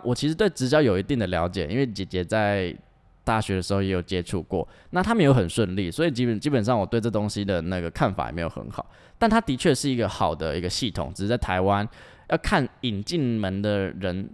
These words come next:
是谁啦，我觉得蛮重要。然后你适不适合这产业很重要。总之呢，我就跟着他做了，然后他叫我投多少钱，我就投多少钱。我还跟我四处的朋友这样借来借去，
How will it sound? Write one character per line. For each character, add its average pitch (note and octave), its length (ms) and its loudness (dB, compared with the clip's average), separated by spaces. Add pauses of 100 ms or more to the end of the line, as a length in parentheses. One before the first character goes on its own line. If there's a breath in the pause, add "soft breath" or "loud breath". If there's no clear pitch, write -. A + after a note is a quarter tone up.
(100)
是 - 180 -2
谁 D2+ 400 -2
啦， C#2 260 -2
我 G2 80 0
觉 G2+ 160 -2
得 G#2 240 0
蛮 F#2+ 240 -2
重 A2 200 0
要。 F#2+ 160 2
然 G2+ 120 0
后 C#3 120 2
你 B2+ 120 0
适 A#2+ 160 -2
不 A#2+ 80 0
适 A#2 140 -2
合 A#2 80 2
这 G#2+ 100 0
产 E2 240 -6
业 F#2+ 200 -2
很 D#2+ 160 -8
重 F2 200 -4
要。 F2 140 -2 (260 loud breath)
总 G3 200 2
之 A#3 100 -6
呢， B3 100 2
我 G#3 80 6
就 D3+ 80 2
跟 F3 140 0
着 D#3 60 2
他 D3+ 160 2
做 B2 320 0
了， E2 60 -2
然 G2+ 100 -2
后 D3 60 4
他 - 20 0
叫 D3+ 160 2
我 A2+ 40 4
投 G#2+ 200 0
多 A#2+ 120 2
少 F#2 140 4
钱， G2 180 -4
我 F2 60 -2
就 A2 80 0
投 F#2+ 180 -4
多 F#2+ 140 0
少 C2+ 100 0
钱。 D#2 220 -6
我 F#2 100 -2
还 G#2+ 80 0
跟 C3+ 160 -2
我 A2 140 0
四 C#3 180 0
处 B2+ 220 0
的 G#2 100 2
朋 G2 240 -4
友 G2 80 0
这 F2+ 80 -2
样 G2 220 -2
借 A#2 140 0
来 F#2 100 -2
借 F#2 160 -4
去， F2+ 240 -4